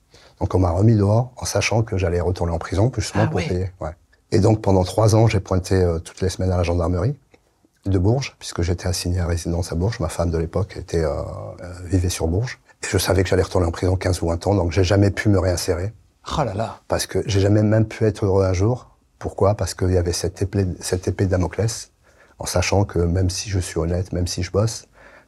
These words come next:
Speaker 1: quoi qu'il arrive, il faudrait que je retourne quinze ou, quinze ou vingt ans en prison. C'est
Speaker 2: Pourquoi
Speaker 1: un peu
Speaker 2: quinze ou vingt ans ?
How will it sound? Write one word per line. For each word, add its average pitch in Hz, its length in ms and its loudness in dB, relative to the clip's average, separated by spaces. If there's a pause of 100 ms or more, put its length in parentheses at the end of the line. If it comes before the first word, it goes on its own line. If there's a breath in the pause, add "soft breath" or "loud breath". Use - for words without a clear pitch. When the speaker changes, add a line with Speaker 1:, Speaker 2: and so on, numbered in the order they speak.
Speaker 1:
quoi 90 140 2
qu'il 90 180 2
arrive, 95 220 2
il 87 60 0
faudrait 85 240 -4
que 87 60 -4
je - 60 -8
retourne 87 280 -4
quinze 90 300 -2
ou, 90 80 -6 (260)
quinze 95 220 2
ou 92 40 4
vingt 92 240 0
ans 92 60 2
en 87 60 -2
prison. 101 260 -2
C'est - 120 -8
Speaker 2:
Pourquoi 147 200 0
Speaker 1:
un 185 40 2
peu - 60 -6
Speaker 2:
quinze 127 180 -2
ou 113 60 -4
vingt 120 200 -6
ans ? 165 100 -8